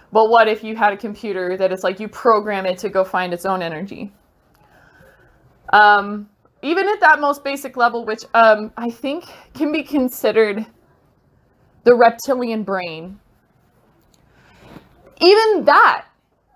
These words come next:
I mean, that is higher end technology than the highest end technology and artificial intelligence we have right now. So that's why it, it, it bothers me when, like, somebody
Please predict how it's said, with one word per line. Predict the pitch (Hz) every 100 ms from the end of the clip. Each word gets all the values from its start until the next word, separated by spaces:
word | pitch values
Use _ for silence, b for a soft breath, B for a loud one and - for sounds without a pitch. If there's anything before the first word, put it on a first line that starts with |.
| _ -
I | 339
mean, | 349 339 - - -
that | 285 403 -
is | 381 359 -
higher | 262 - - 262 269 320 370 381 403 392 _ _ _ _ _ _ _ _ _ _
end | 277 285 294 302 -
technology | 294 262 240 233 240 262 247 285
than | 269 247
the | 240
highest | 240 233 254 254
end | 247 254
technology | 269 247 214 214 220 220
and |
artificial | 208 208 214 208 196
intelligence | 202 220 196 196 196
we | 196
have | 202 175
right | 165
now. | 156 151 - b b b -
So | 392 415 - 311
that's | 285 453 480
why | 427 -
it, | 320 -
it, | 294 320 277
it | 339 254
bothers | 311 320 381 349 277
me | 277 254
when, | 254 254
like, | 254 240
somebody | - - 349 359 320 226 190 208 277